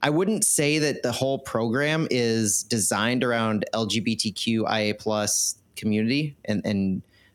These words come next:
allies and, and the community members, but because the way that they phrased it when they first announced it is this first initiative or the first, um, focus is on L G B T Q I A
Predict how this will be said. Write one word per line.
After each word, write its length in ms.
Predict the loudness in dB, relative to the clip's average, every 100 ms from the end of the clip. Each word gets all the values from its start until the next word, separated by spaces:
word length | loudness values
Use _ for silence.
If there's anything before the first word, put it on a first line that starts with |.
| _
allies 680 | 0 0 2 2 2 0 0
and, 200 | 0 0
and 240 | 0 0
the 60 | -2
community 300 | -2 0 0
members, 380 | 0 0 0 -2 -10 -20 -12 -4
but 340 | -2 -2 -10 _ -8
because 340 | -2 0 0 2
the 100 | 2
way 200 | 2 2
that 180 | 0 0
they 140 | 0
phrased 440 | 0 0 2 2
it 100 | 2
when 140 | 2 2
they 160 | 2
first 420 | 0 0 -2 -4 -10 -4
announced 440 | 0 2 2 0
it 180 | 0 0
is 340 | 0 0 0
this 220 | 0 -2 -2
first 680 | -2 -2 0 0 -2 -4 -8 _ _ _ -2
initiative 640 | 0 0 0 0 -2 -2
or 220 | -2 -2
the 80 | -2
first, 560 | -2 -2 0 -2 -4 -8 _ _ _
um, 560 | -4 -2 0 0 0 -2
focus 720 | -2 -2 -2 -4 -2 -2 -2 -8 -6
is 200 | -2 0
on 360 | 0 0 0 0
L 140 | -2
G 80 | 0
B 140 | -2
T 120 | -2 -2
Q 260 | 0 0
I 160 | 0 0
A 460 | 0 0 -2 -4